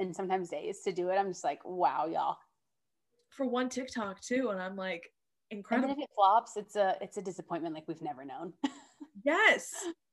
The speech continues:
Speaker 2: Yeah. Well, even when you post your own TikToks, you get that feeling, you're like, "This is great.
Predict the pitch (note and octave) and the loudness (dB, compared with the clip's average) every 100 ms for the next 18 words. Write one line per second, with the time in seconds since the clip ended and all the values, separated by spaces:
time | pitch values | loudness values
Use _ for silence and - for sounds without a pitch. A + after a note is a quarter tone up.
0 | _ - D4 D4+ C4 B3+ C4 D#4+ F#4 F4+ | _ 0 6 8 6 6 4 2 2 0
1 | E4 D#4+ D#4 D#4 - A3 A#3 B3 B3+ B3+ | 0 2 2 2 4 4 4 2 0 2
2 | G#3+ G#3 - B3 C4 A3+ B3 A#3 A3+ G3 | 2 2 0 2 4 4 4 2 2 2
3 | F3+ - A3 A3 F#3+ E3 F3+ E3+ E3 - | 2 0 -4 -2 -10 -8 -4 -2 -2 -4